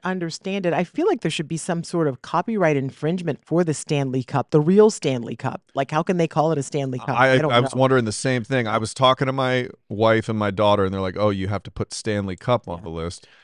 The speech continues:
Speaker 2: And I'm like, "I don't think too many people are into hockey these days." And they're, like, looking
Speaker 1: What?
Speaker 2: at me. They didn't even know what that was.
Speaker 1: <laughs> Oh, God.
Speaker 2: They're like, "How do you not know what this tumbler cup is that's all the rage?"
Speaker 1: Listen, I'm gonna tell you something better than a Stanley Cup because it's made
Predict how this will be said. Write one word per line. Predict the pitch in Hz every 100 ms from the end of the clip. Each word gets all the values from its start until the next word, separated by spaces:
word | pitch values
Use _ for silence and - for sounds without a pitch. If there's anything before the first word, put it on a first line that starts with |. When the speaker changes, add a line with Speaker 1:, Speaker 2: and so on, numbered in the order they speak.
| _ -
Speaker 2:
And | 113
I'm | 107
like, | 110 104
"I | 120
don't | 143 139 -
think | 127 123 -
too | - 123
many | 120 113
people | 123 113 110
are | 110
into | 110 101
hockey | 113 131 - 107
these | 87 85
days." | 92 87 95 92
And | 95
they're, | 95
like, | 95 95 87 _ _ _
looking | 139 135 131
Speaker 1:
What? |
Speaker 2:
at | 117
me. | 117
They | 107 175
didn't | 202
even | 127 123
know | 131
what | 120 113 -
that | 156 139
was. | 95 76 - - 359
Speaker 1:
<laughs> | - _ - _
Oh, | 381 - -
God. | 202 - -
Speaker 2:
They're | 143 139
like, | 117 107
"How | 120 202
do |
you | 170
not | 202 170 143
know | 175 170
what | 139 120
this | 139 -
tumbler | 165 180 175 135
cup | 127 170 208 -
is | 110 110 113 -
that's | 127 127
all | 151 143
the | 135 131
rage?" | 160 185 95 73 - -
Speaker 1:
Listen, | - 190 180 151 -
I'm | 170 220
gonna | 247
tell | 226 220
you | 190
something | 180 180 165
better | 131 143 156
than | 160 170
a |
Stanley | 160 180 175 180 180
Cup | 180 175 -
because | 151 147
it's | 135 143
made | 147 151 156 156